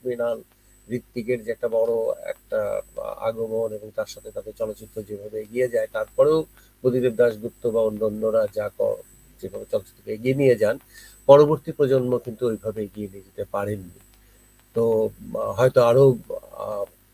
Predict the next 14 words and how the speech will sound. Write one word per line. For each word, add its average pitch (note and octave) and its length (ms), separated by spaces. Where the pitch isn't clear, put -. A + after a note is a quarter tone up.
প্রত্যাশা C#3 500
ছিল, G#2+ 400
কারণ G#2+ 240
ওখানকার, G#2+ 500
আহ, F#2+ 540
যে G2+ 200
ভিত্তিটা C#3 440
অনেক A2 200
শক্তিশালী B2 580
ছিল, G2+ 160
বাংলাদেশের A#2+ 460
ভিত্তি A#2+ 280
তো C3 120
দুর্বল। A#2 400